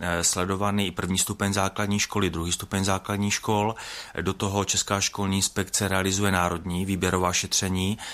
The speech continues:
která jsou zaměřená jednak na gramotnosti a jednak na jednotlivé vzdělávací obory a v různých ročnících. Tak já si my-, já jsem přesvědčen o tom, že máme, eh, dostatek dat k tomu, abychom právě mohli sledovat ten vývoj v čase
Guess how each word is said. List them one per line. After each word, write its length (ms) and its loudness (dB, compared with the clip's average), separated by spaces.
která 200 2
jsou 180 2
zaměřená 480 2
jednak 220 2
na 100 2
gramotnosti 880 0
a 100 0
jednak 360 0
na 300 2
jednotlivé 480 0
vzdělávací 600 0
obory 400 0
a 80 0
v 60 -6
různých 280 0
ročnících. 680 0
Tak 100 2
já 120 4
si 120 2
my-, 160 4
já 200 2
jsem 160 2
přesvědčen 420 0
o 40 2
tom, 180 4
že 120 2
máme, 560 2
eh, 480 2
dostatek 480 0
dat 220 0
k 100 -14
tomu, 220 2
abychom 340 0
právě 560 2
mohli 320 2
sledovat 580 0
ten 220 0
vývoj 300 2
v 80 -2
čase 480 0